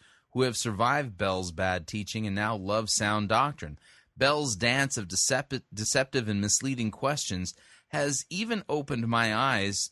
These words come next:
to my aforementioned coworker,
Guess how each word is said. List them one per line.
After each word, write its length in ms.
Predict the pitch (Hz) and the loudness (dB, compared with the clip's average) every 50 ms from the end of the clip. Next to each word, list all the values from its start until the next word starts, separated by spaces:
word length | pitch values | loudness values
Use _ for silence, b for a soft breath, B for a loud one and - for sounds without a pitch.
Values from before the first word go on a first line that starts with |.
| - - | -6 -4
to 260 | - 127 120 113 104 | -2 -2 0 0 0
my 380 | 107 107 104 104 107 104 107 - - - | 0 0 2 0 -2 -4 -8 -12 -14 -8
aforementioned 800 | - 104 101 - - 123 123 120 110 110 117 113 - 110 98 92 | -8 -8 -8 -4 -4 -2 0 0 2 0 0 0 -2 -4 -4 -6
coworker, 680 | - - 170 175 190 160 107 98 90 - - 92 90 | -4 -4 -2 -2 0 0 0 0 0 0 -2 -4 -6